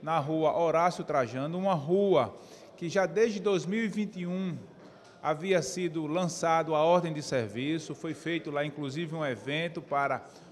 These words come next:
o início das obras, mas ela não saiu, foi retomada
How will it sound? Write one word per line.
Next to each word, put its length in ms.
o 80
início 420
das 280
obras, 520
mas 220
ela 220
não 180
saiu, 400
foi 160
retomada 1000